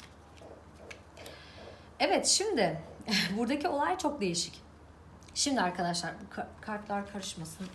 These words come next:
Bunları gözünüzün önünden kaldırayım. İster istemez gözünüz kayacak. Etkilenmeyin. Ay pardon. <laughs> Onları da topluyordum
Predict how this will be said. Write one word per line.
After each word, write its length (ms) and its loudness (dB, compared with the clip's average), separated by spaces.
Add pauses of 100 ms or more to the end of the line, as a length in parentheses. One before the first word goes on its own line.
Bunları 200 -4 (760)
gözünüzün 560 -2
önünden 380 -2
kaldırayım. 560 -4 (2750)
İster 280 -6
istemez 540 -2
gözünüz 440 -6
kayacak. 500 -4 (340)
Etkilenmeyin. 840 -6 (2500)
Ay 100 -6 (100)
pardon. 280 -4 (800)
<laughs> 0 -
Onları 420 2
da 80 -6
topluyordum 540 -6